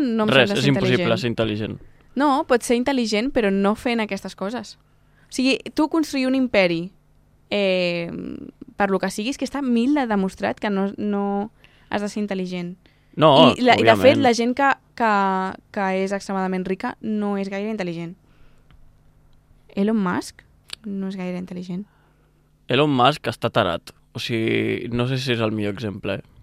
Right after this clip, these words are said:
Speaker 2: És que jo crec que Elon Musk és una persona molt intel·ligent,
Speaker 1: Cristiano
Speaker 2: precisament.
Speaker 1: Ronaldo.
Speaker 2: Cristiano Ronaldo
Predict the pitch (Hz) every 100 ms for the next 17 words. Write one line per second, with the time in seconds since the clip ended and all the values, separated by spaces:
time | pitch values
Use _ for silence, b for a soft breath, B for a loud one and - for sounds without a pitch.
0 | - B B B - - 135 135 147 160
1 | 139 147 139 131 123 135 - 127 135 123
2 | 113 127 127 117 113 113 104 107 104 -
3 | 240 220 214 240 285 226 196 214 233 -
4 | 285 - 131 - 165 190 156 143 147 175